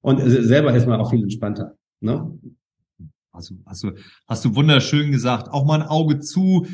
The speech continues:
Speaker 2: äh, drücken, mal den Bim-Bam baumeln lassen und, und, und nicht alles aufrichten. Und das, das sehe ich gar nicht mal nur als, als, als tolles Motto für den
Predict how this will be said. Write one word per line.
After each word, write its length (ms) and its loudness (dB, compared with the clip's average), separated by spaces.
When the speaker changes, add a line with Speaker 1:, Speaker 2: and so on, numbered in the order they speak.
Speaker 2:
äh, 220 2
drücken, 500 0
mal 160 2
den 300 0
Bim-Bam 560 2
baumeln 440 0
lassen 500 0
und, 320 -4
und, 260 -6
und 120 -6
nicht 200 -2
alles 240 -2
aufrichten. 1120 -6
Und 120 -4
das, 300 -8
das 180 -6
sehe 160 4
ich 140 0
gar 140 -2
nicht 160 0
mal 400 0
nur 180 0
als, 400 -4
als, 280 -6
als 200 -8
tolles 340 -2
Motto 540 4
für 460 2
den 500 2